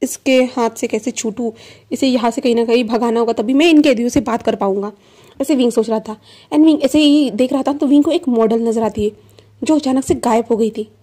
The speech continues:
Wing उस model को देखता है और Wing वेंचाओ की ओर देखते कहता है, "वेंचाओ, ये, ये तो वही model है ना, Miss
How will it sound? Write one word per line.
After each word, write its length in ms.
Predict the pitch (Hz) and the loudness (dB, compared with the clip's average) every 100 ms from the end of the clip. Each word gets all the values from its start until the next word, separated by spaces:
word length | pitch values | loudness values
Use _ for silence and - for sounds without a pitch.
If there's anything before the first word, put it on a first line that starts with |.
| - | -8
Wing 160 | 247 285 | -6 -4
उस 100 | 285 | -2
model 240 | 240 208 214 | 0 0 0
को 80 | |
देखता 200 | 220 214 | -2 -2
है 200 | - 302 | -4 0
और 180 | 247 - _ _ _ | 0 -2 _ _ _
Wing 160 | 330 302 | 2 4
वेंचाओ 320 | 254 226 269 | 2 0 -2
की 120 | 247 | -2
ओर 80 | 247 | -4
देखते 200 | 233 214 | -4 -4
कहता 100 | 220 | -4
है, 120 | 220 - _ _ - 185 226 | -6 -8 _ _ -18 -18 -12
"वेंचाओ, 540 | 214 208 220 247 311 427 _ 240 - | -2 -2 0 -2 -2 -4 _ -16 -4
ये, 340 | 311 320 320 - | -2 0 -4 -6
ये 120 | 254 294 | -2 0
तो 260 | 302 226 - | 0 -4 -10
वही 220 | 196 226 285 | -4 2 4
model 340 | 285 285 311 | 4 2 2
है 60 | 330 | 2
ना, 120 | 415 - _ _ _ - | 0 -6 _ _ _ -2
Miss 360 | 254 - - | -2 -2 -8